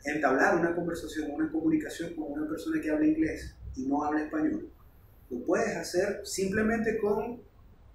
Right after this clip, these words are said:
tener un rato de interacción. Tener un rato de interacción con esa persona va a llegar a un punto en que te vas a lograr hacer entender. Y esa persona también va a lograr hacerse entender de este lado.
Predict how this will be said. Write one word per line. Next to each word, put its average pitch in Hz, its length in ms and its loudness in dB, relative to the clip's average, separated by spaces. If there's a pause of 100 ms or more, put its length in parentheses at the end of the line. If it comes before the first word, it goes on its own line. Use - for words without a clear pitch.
(500)
tener 180 280 6
un 202 100 8
rato 208 380 8
de 180 100 10
interacción. 156 460 2 (1400)
Tener 202 280 4
un 240 100 0
rato 233 240 6
de 220 60 0
interacción 208 420 2
con 208 160 -2
esa 196 140 -4
persona 190 300 -4
va 180 80 4
a - 20 4
llegar 190 240 4
a - 20 2
un 190 100 0
punto 156 460 2
en 160 360 2
que 151 340 0
te 143 180 4
vas 202 200 2
a 190 60 0
lograr 156 320 4
hacer 147 220 -4
entender. - 380 -6 (680)
Y 165 140 4
esa 185 160 4
persona 180 320 0
también 160 580 4
va 147 140 6
a - 40 -2
lograr - 380 2
hacerse 156 340 -2
entender 131 420 -6 (760)
de 127 100 -6
este - 200 -8
lado. - 200 -10